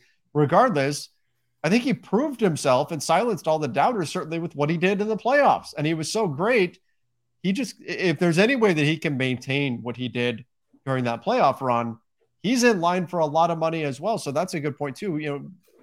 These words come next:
Wiggins is a guy who, when I look at this list, I think,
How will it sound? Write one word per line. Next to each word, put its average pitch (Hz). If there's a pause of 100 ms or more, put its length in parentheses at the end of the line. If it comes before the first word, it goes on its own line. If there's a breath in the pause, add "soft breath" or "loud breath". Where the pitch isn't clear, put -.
(260)
Wiggins 180
is 156
a 151
guy 143 (300 soft breath)
who, 147 (640)
when 160
I 156
look 220
at 196
this 147
list, 233
I 143
think, 131